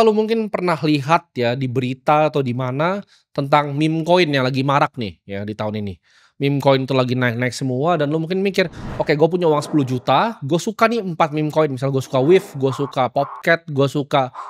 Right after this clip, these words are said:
Giga, gua suka misal Doge gitu kan. "Oke, gua mau sebar nih empat-empat ini dua setengah juta masing-masing dan lihat seperti apa ke depannya. Semoga gua jadi kaya raya." Itu bukan cara untuk berinvestasi yang baik dan benar. Ini adalah sebuah dilema yang sering dialami sama investor yang budgetnya minim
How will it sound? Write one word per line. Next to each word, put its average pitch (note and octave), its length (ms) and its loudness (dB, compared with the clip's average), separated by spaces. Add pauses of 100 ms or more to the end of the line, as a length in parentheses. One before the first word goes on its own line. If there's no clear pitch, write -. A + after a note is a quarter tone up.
(100)
Giga, D#3+ 480 4
gua D#3+ 80 4
suka C#3 400 -2
misal C3 240 -4
Doge C#3 240 0
gitu G#2 240 -10
kan. D#3+ 160 -4 (320)
"Oke, D#3 160 0
gua D3+ 160 2
mau G#3 160 2
sebar F3 320 4
nih E3 160 -4
empat-empat C#3 560 -2
ini E3+ 400 -4 (400)
dua C#3 240 2
setengah C#3 240 -4
juta D3+ 240 -2
masing-masing D3 480 -4
dan B2 160 -4
lihat D3+ 160 -4
seperti C#3+ 320 -4
apa D#3 160 0
ke C3 160 -2
depannya. B2 320 -4 (240)
Semoga C#3+ 480 0
gua D3 160 4
jadi C3 160 0
kaya B2+ 320 -2
raya." B2 320 -2 (240)
Itu F#3 240 2
bukan D3+ 240 0
cara D#3+ 160 -2
untuk D#3+ 160 -4
berinvestasi B2+ 640 -4
yang B2+ 160 -2
baik A2 80 -8
dan A2 160 -6
benar. G2+ 480 -6
Ini A3+ 240 4
adalah G#3+ 240 6
sebuah F3 560 4
dilema D#3+ 480 4
yang F3+ 240 0
sering E3+ 400 0
dialami E3+ 480 2
sama F3 160 0
investor D3+ 560 0
yang E3+ 240 0
budgetnya C3+ 320 -4
minim D3 320 0